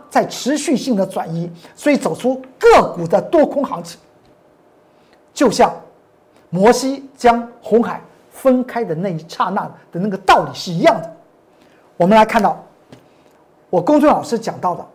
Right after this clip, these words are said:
近期一路跟大家谈到这张图表，要掌握钱的方向。你只要掌握到钱的方向，那么强势股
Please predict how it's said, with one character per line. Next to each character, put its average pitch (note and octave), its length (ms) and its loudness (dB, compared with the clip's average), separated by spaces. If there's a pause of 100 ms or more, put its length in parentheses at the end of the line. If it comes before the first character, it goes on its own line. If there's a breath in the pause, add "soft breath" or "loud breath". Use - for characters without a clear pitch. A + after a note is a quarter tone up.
(140)
近 A#3+ 160 -2
期 - 120 -12
一 D#4+ 160 -2
路 E4+ 180 4
跟 A3+ 140 0
大 G#3 60 2
家 G3+ 80 4
谈 F3 160 -8
到 F#3 100 -4
这 F3+ 160 -6
张 F#3+ 160 -4
图 - 140 -10
表， F3+ 200 -6 (440 soft breath)
要 E4+ 140 4
掌 A3 340 0
握 C4 180 4
钱 - 300 2
的 C#4 80 4
方 A#3+ 200 2
向。 A#3+ 160 -2 (1400 soft breath)
你 G4 160 2
只 - 120 -2
要 F4+ 120 8
掌 G#3+ 240 2
握 C#4 80 6
到 B3+ 160 4
钱 - 240 -2
的 C#4+ 100 2
方 A#3+ 180 4
向， A#3 200 -2 (480 soft breath)
那 A3+ 100 -4
么 G3 100 -2
强 G#3 460 -4
势 D#4 180 0
股 F#3 220 -4